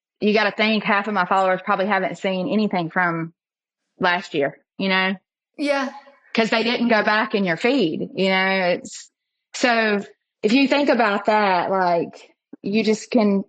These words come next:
Speaker 1: keep rehashing it. You can take almost, like, two or three pictures or a certain idea or content and post it, like, three different ways.
Speaker 2: What do you say? So say you posted that one three months ago. What do you say in your caption specifically?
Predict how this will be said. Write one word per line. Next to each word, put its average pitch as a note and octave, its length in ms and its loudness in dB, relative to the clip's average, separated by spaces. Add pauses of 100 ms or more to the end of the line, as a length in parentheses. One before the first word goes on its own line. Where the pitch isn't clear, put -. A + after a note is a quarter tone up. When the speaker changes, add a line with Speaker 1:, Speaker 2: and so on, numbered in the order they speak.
(140)
Speaker 1:
keep A#3 240 0
rehashing G#3 600 2
it. F#3 180 2
You A3 80 2
can A#3 140 2
take A#3 280 2
almost, G#3+ 440 0
like, F#3+ 280 2
two A#3 140 0
or A3 60 4
three A#3 180 0
pictures A3+ 580 2
or F#3+ 360 4
a F#3+ 80 2
certain G3+ 320 2
idea G3 400 2
or F#3+ 100 2
content G#3 580 0
and G3 160 0
post G#3+ 260 -2
it, G#3 100 4
like, F#3+ 180 2
three G3 180 -2
different E3+ 300 0
ways. A#2+ 300 0 (400)
Speaker 2:
What C4 180 0
do D4+ 60 -2
you D#4 200 0
say? A3 460 -2
So A3 200 -4
say A#3 200 -2
you A#3+ 200 -2
posted A3+ 260 -6
that G#3 100 -2
one G#3 140 -6
three G#3 140 -10
months F#3+ 240 -6
ago. F#3+ 380 -2
What G#3 180 0
do G#3+ 60 -4
you G#3+ 160 -10
say G3 300 -2
in G3 80 -6
your F#3 140 -10
caption - 520 -6
specifically? - 800 -8